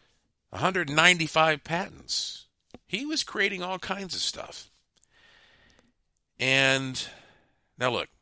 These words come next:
all I can tell you at this point is what I am reading online, but I think it's pretty well established.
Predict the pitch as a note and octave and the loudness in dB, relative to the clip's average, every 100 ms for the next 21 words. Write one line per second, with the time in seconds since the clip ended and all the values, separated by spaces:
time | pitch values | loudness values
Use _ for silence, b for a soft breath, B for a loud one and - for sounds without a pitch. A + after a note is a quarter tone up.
0 | _ _ - E3+ A3 A3+ G3 F#3 C#3+ C3 | _ _ 4 6 6 4 0 2 2 2
1 | A2+ A#2 - - G#2 F#2+ F2+ F2 G#2 G#2+ | 0 -2 -2 -2 -6 -6 -8 -4 0 2
2 | G#2 G#2 G2+ F#2+ G2 G#2 G2 F#2 F#2 - | 0 -2 -6 -10 -6 -6 -6 -8 -12 -20
3 | _ _ F#2 F#2 E2+ C#2+ C2 - _ - | _ _ -8 -6 -4 -4 -6 -16 _ -10
4 | G2 F#2+ A2+ G#2 - - G#2 G2 F#2+ G2 | -6 -4 -4 -8 -10 -10 -10 -6 -4 -4
5 | - D#2 A#1+ A1 - - | -4 -6 -8 -10 -16 -18